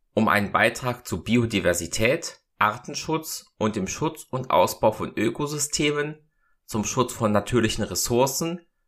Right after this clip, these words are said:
und ihrer Erhaltung wie auch nachhaltiger Nutzung, nachhaltige Landwirtschaft,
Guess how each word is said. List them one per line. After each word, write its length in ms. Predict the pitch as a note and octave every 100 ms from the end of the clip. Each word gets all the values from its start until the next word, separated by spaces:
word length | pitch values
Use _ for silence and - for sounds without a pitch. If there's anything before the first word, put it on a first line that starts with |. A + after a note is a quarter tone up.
| _ _ _
und 260 | C3 D3+
ihrer 200 | A2 B2
Erhaltung 580 | F#2+ G2 G2+ G2+ - D3
wie 120 | -
auch 180 | - -
nachhaltiger 500 | A2 - G#2 F#2 F#2
Nutzung, 600 | F#2 A2 - E3 E3+ E3+ _ _ _ -
nachhaltige 560 | D#2+ F2 G2 F2 E2
Landwirtschaft, 760 | E2+ F#2+ B2 B2+ C#3 C#3 -